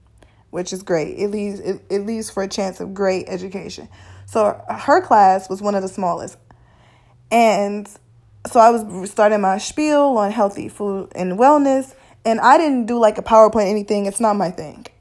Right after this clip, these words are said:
I feel like we, in this day and age, we compete with YouTube and shit like that. People do not wanna see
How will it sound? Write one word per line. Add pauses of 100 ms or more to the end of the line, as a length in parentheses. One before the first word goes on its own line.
(100)
I
feel
like
we, (260)
in
this
day
and
age,
we
compete
with
YouTube
and
shit
like
that. (160)
People
do
not
wanna
see